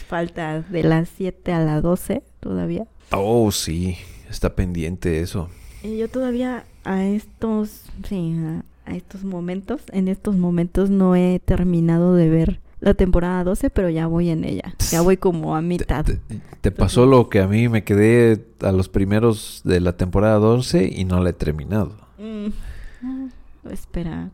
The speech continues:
Speaker 1: ¿cómo cuántos tiene cada temporada? ¿Veinte y tantos?
Speaker 2: No recuerdo, por ahí.
Speaker 1: Sí, sí, entonces voy como por la mitad. Pero igual sí, sí debemos refrescarla y tener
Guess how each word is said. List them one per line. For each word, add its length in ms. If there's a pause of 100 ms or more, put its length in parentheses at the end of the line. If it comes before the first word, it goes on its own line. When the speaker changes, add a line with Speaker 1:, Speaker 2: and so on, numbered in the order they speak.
Speaker 1:
¿cómo 240
cuántos 540
tiene 340
cada 240
temporada? 800
¿Veinte 400
y 100 (140)
tantos? 440 (340)
Speaker 2:
No 100
recuerdo, 1040
por 260
ahí. 360
Speaker 1:
Sí, 300
sí, 100
entonces 300
voy 140
como 300
por 280
la 200
mitad. 460 (340)
Pero 180
igual 480
sí, 240 (200)
sí 180
debemos 360
refrescarla 920 (240)
y 480
tener 400